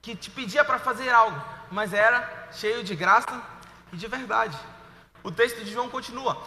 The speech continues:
"Porque todos nós temos recebido da sua plenitude, e graça sobre graça." Porque a lei foi dada por intermédio de Moisés. A graça e a verdade vieram por meio de Jesus Cristo. A lei foi dada,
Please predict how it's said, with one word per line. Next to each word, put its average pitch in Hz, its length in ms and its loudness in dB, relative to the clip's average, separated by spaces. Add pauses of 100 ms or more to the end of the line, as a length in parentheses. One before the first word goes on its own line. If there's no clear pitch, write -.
(140)
"Porque 247 240 -2
todos 277 320 -2
nós 240 280 4
temos 247 280 -2
recebido 247 640 -4 (320)
da 185 140 2
sua 233 240 -2
plenitude, 262 600 -6 (320)
e 240 120 -6
graça 196 520 8 (320)
sobre 233 320 -6
graça." 269 460 4 (320)
Porque 233 260 2
a 247 60 10
lei 240 240 4
foi 294 260 -2
dada 254 380 12
por 233 180 2
intermédio 220 400 0
de 196 60 -10
Moisés. 214 580 -2 (340)
A 185 120 6
graça 214 420 6
e - 20 6
a 233 40 4
verdade 202 520 2
vieram 196 380 2
por 180 140 -6
meio 190 260 -6
de 226 260 -6 (460)
Jesus 220 320 -8
Cristo. - 440 -8 (520)
A 175 80 6
lei 247 220 2
foi 285 240 -2
dada, 208 440 6